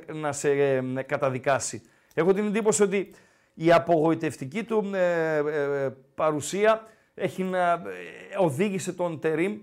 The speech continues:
στο να τον, ε, απομονώσει. <coughs> Παντελό.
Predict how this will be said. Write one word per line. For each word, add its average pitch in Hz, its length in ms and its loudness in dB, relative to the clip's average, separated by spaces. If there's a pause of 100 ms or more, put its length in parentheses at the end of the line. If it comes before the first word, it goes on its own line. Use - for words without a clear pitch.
στο - 180 -2
να 170 140 0
τον, 165 240 -4
ε, 156 240 -2
απομονώσει. 160 760 -2 (560)
<coughs> - 1700 2 (600)
Παντελό. 139 500 2